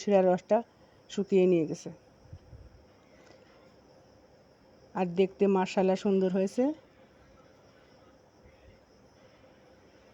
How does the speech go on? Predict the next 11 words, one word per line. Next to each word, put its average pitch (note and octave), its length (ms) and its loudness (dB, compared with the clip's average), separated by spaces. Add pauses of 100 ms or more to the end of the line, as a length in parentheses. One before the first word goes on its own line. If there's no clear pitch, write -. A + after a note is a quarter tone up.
(140)
এভাবে G3+ 320 2
আপনারা G3+ 240 0 (120)
যে G3 140 4
কেউ G3+ 200 0
বাসায় F#3+ 300 2
তৈরি G3 240 0
করতে G3+ 280 -2
পারেন, G#3 200 2 (560)
সকাল G3 320 2 (100)
বলেন, F#3+ 180 2 (100)
সন্ধ্যা F#3+ 260 2